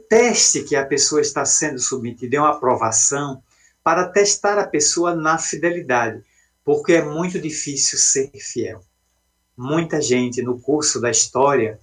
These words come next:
prometeu fidelidade a Jesus. E quando as circunstâncias se apresentaram aziagas, amargas, contrárias aos seus propósitos humanos, essas pessoas não tergiversaram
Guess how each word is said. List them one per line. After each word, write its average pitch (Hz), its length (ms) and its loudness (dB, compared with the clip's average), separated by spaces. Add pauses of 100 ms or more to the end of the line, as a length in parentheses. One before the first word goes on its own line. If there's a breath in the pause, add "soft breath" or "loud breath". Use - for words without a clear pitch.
(100)
prometeu 135 600 6
fidelidade 127 760 0
a - 20 4
Jesus. 110 720 -2 (540)
E 160 120 4
quando 196 480 4
as 190 180 6
circunstâncias 131 1040 -2
se - 120 0
apresentaram 123 800 -2
aziagas, 120 1120 0 (320)
amargas, 113 1120 0 (260 soft breath)
contrárias 147 800 2
aos 143 240 2
seus - 260 0
propósitos 120 800 -2
humanos, 127 600 -6 (420 soft breath)
essas - 340 0
pessoas 151 440 2
não 143 340 -2
tergiversaram 151 1200 -2